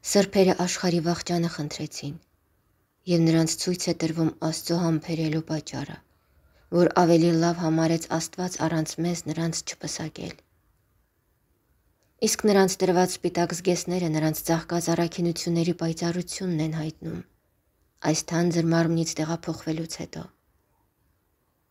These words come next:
որը հագել է նախքան խոստացված փառքը, և Աստծո մոտ հանգստյան մեջ են, ինչպես լսեցինք։ Եվ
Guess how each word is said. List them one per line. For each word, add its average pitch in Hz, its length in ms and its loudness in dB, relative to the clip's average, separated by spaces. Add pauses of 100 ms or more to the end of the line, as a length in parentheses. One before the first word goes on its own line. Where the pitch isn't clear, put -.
(220)
որը 214 280 6
հագել 165 400 4
է 160 60 4
նախքան 165 440 -2
խոստացված 156 760 -6
փառքը, - 480 -8 (1200)
և 165 200 2
Աստծո 170 360 2
մոտ 175 300 2
հանգստյան 165 680 -2 (100)
մեջ 165 340 -6
են, - 180 -14 (680)
ինչպես 160 440 -6
լսեցինք։ 165 680 -8 (840)
Եվ 180 240 6